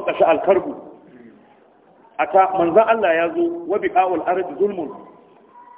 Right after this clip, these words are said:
Alhali sasannin duniya gaba ɗaya na cike da zalunci wa zulmatun da dufai. Fa ashraqatil arja. Sai sasannin duniya suka yi haske da bayyanan manzo sallallahu alaihi wa sallam, wa anqasha al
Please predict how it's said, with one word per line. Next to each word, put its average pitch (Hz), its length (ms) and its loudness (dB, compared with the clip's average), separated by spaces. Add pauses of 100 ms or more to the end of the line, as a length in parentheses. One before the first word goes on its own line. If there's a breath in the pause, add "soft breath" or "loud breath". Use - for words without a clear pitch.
(140)
Alhali 190 580 2 (300)
sasannin 180 500 0
duniya 220 340 4
gaba 160 240 2
ɗaya 190 140 -2
na 170 120 -2
cike - 260 -2
da 175 140 -4
zalunci 214 720 0 (400)
wa 202 120 -2
zulmatun 175 440 -2
da 160 100 2
dufai. 160 340 0 (1200)
Fa 180 80 2
ashraqatil 202 640 -2
arja. 156 320 -2 (1000)
Sai 214 120 -2 (120)
sasannin 175 500 -2
duniya 208 420 -2
suka - 160 -2
yi 170 80 4
haske 196 500 -2 (480)
da 165 80 0
bayyanan 165 460 0
manzo 156 500 0
sallallahu 175 540 2
alaihi 160 240 0
wa 151 140 -2
sallam, 185 280 0 (540)
wa 156 100 0
anqasha 196 320 -2
al 165 140 2